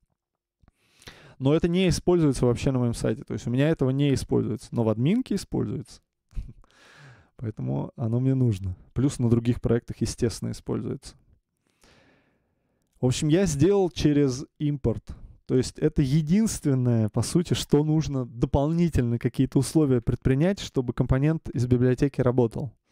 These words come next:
Но, соответственно, не надо будет использовать this, там, доллар, что-нибудь. То есть используется просто тост. Но это обычный компонент,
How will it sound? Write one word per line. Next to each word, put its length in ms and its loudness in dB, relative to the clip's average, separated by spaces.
Но, 500 0
соответственно, 480 0
не 100 2
надо 220 2
будет 320 2
использовать 640 2
this, 520 -2
там, 280 -8
доллар, 400 2
что-нибудь. 720 -4
То 80 -6
есть 200 -8
используется 580 0
просто 380 -2
тост. 480 -8
Но 140 2
это 200 2
обычный 420 0
компонент, 800 0